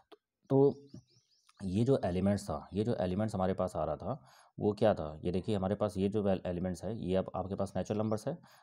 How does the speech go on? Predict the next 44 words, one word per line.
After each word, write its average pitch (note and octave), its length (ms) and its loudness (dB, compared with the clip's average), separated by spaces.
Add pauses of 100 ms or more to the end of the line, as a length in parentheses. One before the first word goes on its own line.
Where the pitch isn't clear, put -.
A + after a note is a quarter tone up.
तो - 60 -10
नेचुरल F2+ 320 2
नंबर्स G#2 340 0
में, F#2 200 -4
एलिमेंट्स G#2 360 -2
में G2 80 0
ये G2+ 220 4
एलिमेंट्स G2+ 320 0
नेचुरल G2 200 -2
नंबर G#2+ 160 0
बिलोंग B2+ 240 2
करना B2 200 -2
चाहिए A#2 180 -2
था, G#2 200 -4 (300)
और F2 100 2
ये G#2 160 2
हमारा G2+ 180 4
नेचुरल F#2+ 280 0
नंबर F#2+ 120 0
बिलोंग F#2 300 -2 (120)
नहीं E2 260 -2
कर D#2+ 140 -4
रहा E2 140 -6
है, E2+ 120 -12
नेचुरल E2 240 -6
नंबर E2 140 -6
है G2 120 -4
ही A#2 60 -2
नहीं, B2+ 120 -4 (440)
ठीक C3+ 140 0
है। G2 80 2
जो E2+ 120 -4
कि - 140 -2
आपका F#2+ 240 0
इसका - 320 -4
मतलब F2 220 -4
ये E2+ 100 0
हो D#2 80 0
गया F2+ 160 0
कि G#2+ 260 -6
इसमें G2 420 -4
जो G2+ 340 2
आपके F2+ 220 -2
पास G2+ 200 2